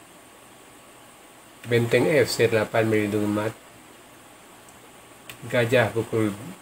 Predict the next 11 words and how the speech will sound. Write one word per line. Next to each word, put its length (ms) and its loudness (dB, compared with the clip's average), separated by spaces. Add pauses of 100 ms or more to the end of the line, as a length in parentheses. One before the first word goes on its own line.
(120)
bidak 400 0
H 240 -2
tujuh 160 -4
skak, 400 -6 (880)
raja 320 0
H 320 -4
delapan, 480 -4 (3750)
G 320 2
pukul 480 0
F 240 -2
tiga, 400 -4